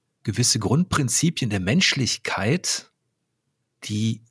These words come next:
kann man für die ganze Welt attestieren, unabhängig von Politik und, und Religion, glaube ich, wenn man jetzt mal die Extreme weglässt von irgendwelchen Sekten oder, äh, irgendwelchen, weiß ich nicht. Also dieses, äh, was du meintest, dass man, dass man anderen Menschen kein Leid zufügt und sowas.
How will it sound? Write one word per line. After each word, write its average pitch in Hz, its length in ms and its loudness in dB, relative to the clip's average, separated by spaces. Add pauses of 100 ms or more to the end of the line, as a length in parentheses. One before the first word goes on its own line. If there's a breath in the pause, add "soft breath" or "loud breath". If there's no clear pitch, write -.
(140)
kann 120 180 0
man 123 140 2
für - 120 -2
die 113 120 0
ganze 113 340 2
Welt 131 240 2
attestieren, 117 680 2
unabhängig 113 580 0
von 107 240 0
Politik 104 480 -2
und, 95 340 -8 (300)
und - 180 -2
Religion, 101 500 0
glaube 87 300 -2
ich, - 100 -4
wenn 95 80 -4
man 95 80 0
jetzt 92 160 -4
mal 98 80 -2
die 92 100 0
Extreme 101 680 2
weglässt 95 480 -2
von 95 160 -2
irgendwelchen 98 380 0
Sekten 110 360 0
oder, 95 260 2 (960 loud breath)
äh, 98 280 -6
irgendwelchen, 107 560 -2
weiß - 200 2
ich 85 80 -6
nicht. 120 280 -2 (500 loud breath)
Also 101 180 0
dieses, 101 420 2
äh, - 20 -8 (200)
was 117 180 0
du 113 100 0
meintest, 110 400 0
dass - 160 -2
man, 107 320 2
dass 117 260 -2
man 107 80 0
anderen 107 240 2
Menschen 107 300 2
kein 113 180 2
Leid 120 220 2
zufügt - 500 -2
und 90 100 -10
sowas. 101 460 -6